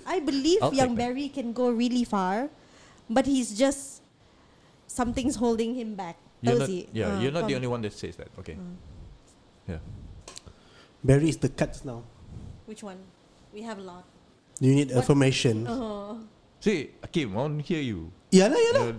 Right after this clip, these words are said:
Speaker 2: What do you, how do you
Speaker 3: Yalah.
Speaker 2: Oh.
Speaker 3: You are the cut just now. Yang apa? What word inf-, uh,
Speaker 2: Co-,
Speaker 3: what's the
Speaker 2: affirmation.
Speaker 3: affirmation?
Speaker 2: Okay.
Speaker 3: Uh, you're that type of person.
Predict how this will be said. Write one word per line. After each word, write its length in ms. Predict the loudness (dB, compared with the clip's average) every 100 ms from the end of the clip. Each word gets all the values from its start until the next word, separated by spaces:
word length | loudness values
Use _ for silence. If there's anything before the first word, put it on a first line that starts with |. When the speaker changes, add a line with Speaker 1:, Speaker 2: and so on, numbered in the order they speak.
| -6
Speaker 2:
What 160 | -6
do 80 | -4
you, 140 | -4 -4
how 80 |
do 80 | -6
you 80 | 0
Speaker 3:
Yalah. 340 | 4 4 4 0
Speaker 2:
Oh. 300 | -2 -2 -6 -12 _ _ -6
Speaker 3:
You 160 | 0 2
are 120 | 2
the 80 | 2
cut 200 | 0 -4 -4
just 80 |
now. 220 | 0 2 4
Yang 320 | 4 2 0 0
apa? 480 | 0 2 2 2 -6 -20 -20 -20 _ _ _ _ -2
What 240 | 2 2
word 200 | 0 -2
inf-, 240 | -2 -6 -6
uh, 220 | -4 -4 -8 -16 -8
Speaker 2:
Co-, 120 | 0
Speaker 3:
what's 160 | 2 2
the 160 | 0
Speaker 2:
affirmation. 640 | 0 2 2 2 2 0 0
Speaker 3:
affirmation? 0 | 0
Speaker 2:
Okay. 560 | 0 -2 -2 -6 -10 -10 -2
Speaker 3:
Uh, 260 | 0 -2 -6 -16 -2
you're 280 | 4 6 6
that 240 | 2 0
type 160 | -2 2
of 200 | 2 4
person. 460 | 4 4 2 2